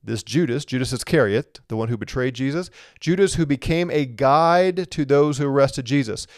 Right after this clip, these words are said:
So Peter is reading the Old Testament as a Christian, reading it as the story of Jesus, and he reads a Psalm of David that says something about Judas who's gonna betray Jesus.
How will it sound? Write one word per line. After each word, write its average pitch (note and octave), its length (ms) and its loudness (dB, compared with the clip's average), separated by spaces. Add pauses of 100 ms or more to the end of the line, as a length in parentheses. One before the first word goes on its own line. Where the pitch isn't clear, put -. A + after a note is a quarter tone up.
(180)
So C#3 200 0
Peter A3 440 2
is C3 260 2
reading C#3+ 380 2
the C3+ 120 0
Old C3 160 2
Testament C3 680 -4 (760)
as C#3+ 180 6
a B2+ 60 0
Christian, D3+ 720 -4 (880)
reading D3+ 380 0
it D#3 120 2
as C#3 260 4
the B2+ 80 -4
story C3+ 360 2
of A2+ 60 -2
Jesus, A2+ 600 -6 (680)
and B2+ 180 -4
he G3+ 200 -2
reads F#3 540 -2
a C#3+ 140 2
Psalm D#3+ 440 4
of B2 180 -2
David B2 460 2
that B2+ 160 0
says C#3+ 400 2
something D3 340 -4
about D3 400 2
Judas C#3 540 -2
who's C#3 220 -6
gonna D3 140 -6
betray C3 680 -2 (300)
Jesus. - 680 -8